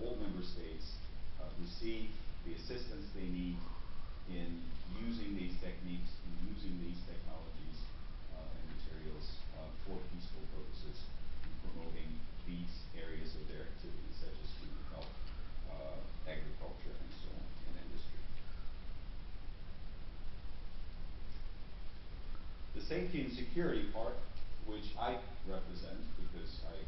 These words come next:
I, I work in the Division of Nuclear Security, um, is contributing to the protection of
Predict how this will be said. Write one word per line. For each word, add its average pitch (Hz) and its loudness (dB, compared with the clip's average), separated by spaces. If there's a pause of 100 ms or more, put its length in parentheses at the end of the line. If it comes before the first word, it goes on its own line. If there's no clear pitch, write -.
(120)
I, - -4
I - -2 (280)
work 87 0
in 85 0
the 82 0
Division 85 -2
of 76 -2 (120)
Nuclear - 2 (160)
Security, - 0 (960)
um, 92 2 (560)
is 131 2
contributing 135 2
to - 0
the - 2
protection 117 -2
of 101 -4